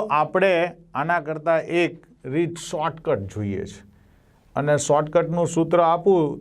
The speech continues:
તો અહીંયા દેખાશે નહીં, એટલે આપણે એને એક મિનિટ માટે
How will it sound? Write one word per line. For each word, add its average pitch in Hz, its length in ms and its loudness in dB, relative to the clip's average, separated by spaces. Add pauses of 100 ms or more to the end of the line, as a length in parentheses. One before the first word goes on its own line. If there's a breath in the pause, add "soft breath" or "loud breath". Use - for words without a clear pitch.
તો 151 140 2
અહીંયા 156 320 0
દેખાશે 151 560 0
નહીં, 147 380 -2
એટલે 151 240 2
આપણે 143 400 2
એને 151 220 0 (640 soft breath)
એક 180 300 2 (120)
મિનિટ 139 280 -2 (120)
માટે 107 280 -2